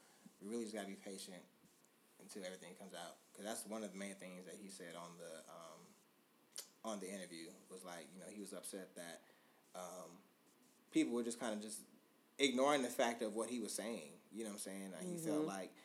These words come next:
Speaker 1: you know, if it was anybody else, like, somebody who was white or somebody else, you know what I'm saying, everybody would've took the time to really listen to him or whatever,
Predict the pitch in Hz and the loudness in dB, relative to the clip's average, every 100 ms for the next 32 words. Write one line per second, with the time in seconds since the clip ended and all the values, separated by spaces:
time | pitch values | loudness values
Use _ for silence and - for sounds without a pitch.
0 | - - - 107 92 110 95 110 107 101 | -20 -14 -4 -2 0 0 0 -2 0 -2
1 | 98 110 104 95 85 - 87 90 80 - | 0 0 0 -2 -6 -6 -4 -4 -6 -14
2 | - - - - - - - - - - | -20 -20 -20 -20 -20 -20 -20 -20 -20 -20
3 | - - 120 104 107 95 110 113 110 98 | -6 0 2 2 -2 -2 4 6 6 4
4 | - 120 104 110 104 95 110 101 110 101 | 2 2 2 2 0 -2 -4 -4 -6 -4
5 | 104 104 101 98 98 - 107 - 110 101 | -2 -2 -4 -4 -4 -4 -4 -6 -6 -8
6 | 101 95 92 101 - 92 85 82 82 85 | -8 -8 -6 -8 -8 -10 -14 -12 -10 -8